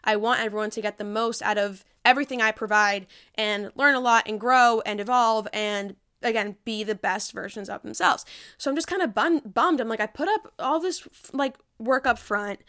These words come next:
You know, I made sure to, like, pick a day and, and a time that, that works for most of my, my, my girls. And then on top of that, most of the people that canceled were girls that were my own clients. So the, obviously I turned it into this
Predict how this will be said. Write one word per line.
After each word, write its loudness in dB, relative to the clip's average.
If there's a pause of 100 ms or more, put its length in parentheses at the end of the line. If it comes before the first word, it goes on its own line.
(280)
You -4
know, 2
I 2
made -2
sure 2
to, -2
like, -6
pick -4
a -2
day 2
and, -2
and -2
a -2
time 0
that, -2
that 0
works -2
for -4
most -2
of -6
my, 0
my, -2
my -4
girls. -4
And -14
then 6
on 4
top 6
of -6
that, 2 (460)
most 2
of -6
the -4
people -2
that 2
canceled -4
were -2
girls 0
that -2
were -4
my -4
own -8
clients. 2
So 2
the, -2
obviously 0
I -2
turned -2
it -2
into -2
this -4